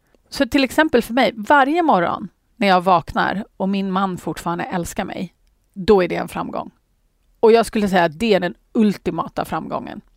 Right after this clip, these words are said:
skulle jag säga. För det är någonting som verkligen spelar någon roll för mig. Och varje dag som jag skapar någonting som kan hjälpa er att nå ve-, era visioner, ja, men då har jag lyckats. För så länge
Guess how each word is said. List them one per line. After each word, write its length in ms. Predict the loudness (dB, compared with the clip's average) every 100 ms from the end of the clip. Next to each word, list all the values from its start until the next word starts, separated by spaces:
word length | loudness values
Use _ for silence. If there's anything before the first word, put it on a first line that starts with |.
| _
skulle 280 | -6 -2 -2
jag 120 | -2
säga. 240 | -6 -6
För 140 | -6 0
det 100 | 0
är 40 |
någonting 600 | 0 -2 -2 -4 -6 -6
som 200 | -4 -6
verkligen 600 | -2 0 0 -2 -10 -12
spelar 260 | -10 -8 -6
någon 180 | -4 -2
roll 340 | 4 4 4
för 160 | -2 -8
mig. 320 | -8 -8 -12 _ _ _ _ _ 2
Och 200 | 2 2 _ _ _
varje 480 | 0 2 4 2 0
dag 300 | 2 0 -2 _ _ _ _
som 240 | -4 -2
jag 140 | 0 -4
skapar 400 | 0 0 0 -4
någonting 540 | -6 -6 -8 -8 -12 _ _ _
som 260 | -8 -6 -4
kan 240 | -2 -2
hjälpa 520 | 2 2 2 -2 -4 -4
er 360 | -4 -2 -2 -4
att 220 | -6 -6
nå 200 | -6 -6
ve-, 240 | -4 -6 -6 _
era 240 | -2 -2 -2
visioner, 580 | -4 -4 -4 -4 -6 -8 _ _ _ _ _ _ -2
ja, 60 |
men 120 | 0 4
då 120 | 6
har 80 | 6
jag 140 | 4
lyckats. 720 | 0 -2 -2 -2 -8 -16 -16 _ _ _ _ _
För 140 | -2
så 160 | 0 0
länge 400 | 2 4 4 0